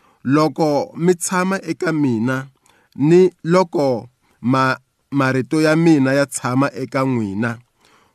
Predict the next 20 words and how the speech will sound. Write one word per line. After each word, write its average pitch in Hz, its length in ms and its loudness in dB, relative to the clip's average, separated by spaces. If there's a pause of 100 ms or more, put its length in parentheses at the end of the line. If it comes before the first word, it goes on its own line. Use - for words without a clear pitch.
(140)
kombelani 190 640 2
xin'wana 165 500 0
na 147 120 0
xin'wana 139 720 0 (500)
lexi 160 480 0
mi 175 420 2 (580)
xi - 360 -4
rhandzaka, 120 880 -2 (480)
kutani 165 800 0 (100)
mi 135 220 0
ta 131 380 -4 (280)
endleriwa 123 640 -4
xona. 107 760 -8 (680)
Tata 220 340 0
wa 220 160 0
n'wina 147 580 2 (380)
u 180 100 0
ndzi, 196 340 -4 (1120)
u 185 100 4
dzunisiwa 156 1160 0